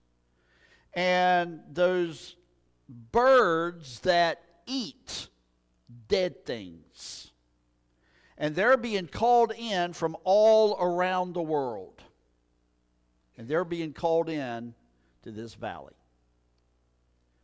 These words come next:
So there's the calling of the birds of the world, as we see in verse seventeen. Now, what was the purpose of the calling of these birds? To destroy and devour the wicked.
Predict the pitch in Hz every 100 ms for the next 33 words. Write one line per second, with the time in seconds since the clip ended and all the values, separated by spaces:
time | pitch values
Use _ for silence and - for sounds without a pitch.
0 | _ _ _ _ _ _ _ _ _ _
1 | _ _ _ _ _ _ _ - 151 170
2 | 160 - 180 196 220 202 185 156 143 185
3 | 190 185 170 - - 156 143 143 175 180
4 | 160 135 131 131 139 - 156 139 139 127
5 | - 151 139 - 175 170 139 127 131 165
6 | 180 175 - 143 - 208 - 208 190 -
7 | 156 135 - - 175 170 165 156 - 156
8 | 160 156 - 135 139 139 131 - - 170
9 | 165 107 101 - - - - _ _ _
10 | _ _ _ _ _ _ _ _ _ _
11 | _ _ _ 139 135 - 165 165 160 143
12 | 135 127 127 127 123 117 107 -